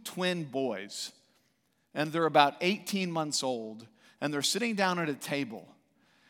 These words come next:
and their dad lays out a pile of fruit snacks, pile in front of one, and then a pile in front of another.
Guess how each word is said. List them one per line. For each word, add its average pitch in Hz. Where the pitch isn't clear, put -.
and 156
their 151
dad 208
lays 165
out 170
a 139
pile 185
of 139
fruit -
snacks, -
pile 127
in 147
front 160
of 185
one, 165
and 127
then 131
a 131
pile 143
in 151
front 151
of 139
another. 123